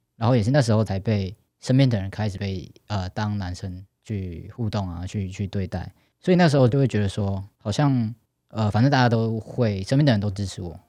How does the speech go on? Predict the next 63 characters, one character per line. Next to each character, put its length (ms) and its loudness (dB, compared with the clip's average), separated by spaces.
我 140 2
自 120 6
己 80 8
真 100 8
的 100 6
是 80 4
很 120 4
幸 120 2
运 80 4
啊， 120 -2
就 60 0
是 60 2
我 140 0
的 80 -4
朋 160 -4
友、 140 0
我 100 -4
的 80 -4
家 180 0
人 220 -2
都， 180 -4
就 120 -2
是 160 0
我 80 -4
说， 240 2
我 140 2
宣 240 4
告 160 8
我 100 4
是 80 4
男 180 6
生， 280 4
我 120 2
的 80 4
认 160 6
同 200 2
是， 280 2
性 140 2
别 80 8
认 100 8
同 80 2
是 80 2
男 180 0
生， 180 -2
然 60 -2
后 60 0
大 140 0
家 80 0
都 60 -2
会 60 -2
这 60 -2
样 160 -2
对 180 -6
我。 80 -10
所 120 0
以 40 8
我 60 8
就 80 6
觉 160 4
得， 80 2
啊， 160 0
好 160 -4
像 420 0